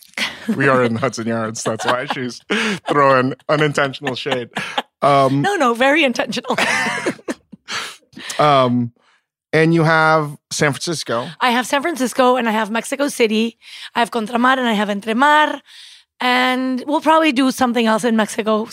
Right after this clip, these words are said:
Speaker 2: Mexico's really exciting and it's sort of difficult to say no to things.
Speaker 1: And you have a cookbook that's out.
Speaker 2: I have a cookbook. I think that's the new thing.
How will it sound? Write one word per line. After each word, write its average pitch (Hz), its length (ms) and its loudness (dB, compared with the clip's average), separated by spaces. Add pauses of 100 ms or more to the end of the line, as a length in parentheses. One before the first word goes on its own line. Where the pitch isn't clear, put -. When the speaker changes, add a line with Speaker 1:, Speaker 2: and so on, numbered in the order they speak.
(140)
Speaker 2:
Mexico's 240 460 -2
really 226 240 0
exciting 220 480 -2
and 226 80 -2
it's 220 120 -6
sort 240 140 -2
of 202 120 -8
difficult 233 440 -2
to 226 100 -4
say 226 200 0
no 220 160 2
to 233 120 -2
things. 247 420 -2 (680)
Speaker 1:
And 156 580 0 (460)
you 139 100 -4
have 151 160 0
a 135 40 -8
cookbook 143 540 -2
that's 135 220 -4
out. 135 400 -2
Speaker 2:
I 285 80 2
have 339 180 0
a 381 60 0
cookbook. - 380 -2
I - 140 2
think 349 200 -2
that's 285 240 2
the 262 120 2
new 247 220 2
thing. 247 320 -8